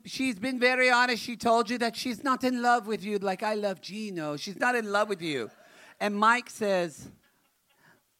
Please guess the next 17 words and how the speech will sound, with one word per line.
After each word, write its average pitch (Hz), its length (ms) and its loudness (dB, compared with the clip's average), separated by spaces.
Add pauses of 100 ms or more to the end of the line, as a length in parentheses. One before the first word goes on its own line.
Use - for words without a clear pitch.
(440)
"Womp, 113 360 -4
womp, 170 800 -6
womp, 175 320 -2
womp." 123 960 -4 (600)
But 160 140 0
then 220 120 2
he 233 120 -2
says, 190 580 4 (380)
"I 175 140 6
don't 190 160 2
have 175 200 0
words 170 360 2
right 123 220 -4
now." 107 300 -6
And 131 120 -6
I 170 80 0
went, 185 360 -4